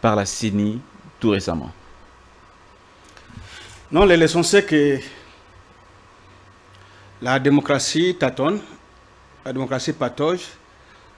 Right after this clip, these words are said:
Speaker 2: pas par la volonté du chef de l'État, mais
Speaker 1: Hmm.
Speaker 2: par la volonté des individus qui se sont arrogés beaucoup de pouvoir, euh,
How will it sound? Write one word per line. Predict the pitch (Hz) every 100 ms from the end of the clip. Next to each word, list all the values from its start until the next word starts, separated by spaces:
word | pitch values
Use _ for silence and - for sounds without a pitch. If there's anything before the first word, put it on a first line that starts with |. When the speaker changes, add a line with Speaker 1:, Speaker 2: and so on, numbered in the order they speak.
| -
Speaker 2:
pas | 151
par | 151 180 160
la | 135
volonté | 123 120 120 147 143 139 135 131 135 - _ _ _ -
du |
chef | 113 143 131
de | 120
l'État, | 110 - 151 165 - - - - -
mais | 190
Speaker 1:
Hmm. | 185
Speaker 2:
par | 170
la | 160 135
volonté | 123 117 147
des | 135 117 113
individus | 127 127 120 123 170
qui | 147
se | - -
sont | - 160
arrogés | 143 123 117
beaucoup | 143 123 -
de | 135
pouvoir, | 120 120 104 131 151
euh, | 180 202 90 110 110 110